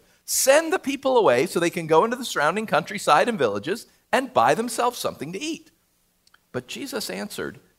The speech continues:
"You give them something to eat." They said to him,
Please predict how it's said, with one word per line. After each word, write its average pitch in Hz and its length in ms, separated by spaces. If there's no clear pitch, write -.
"You 254 540
give 123 240
them 95 220
something 92 480
to - 60
eat." - 280
They 113 140
said 127 260
to 117 80
him, 123 240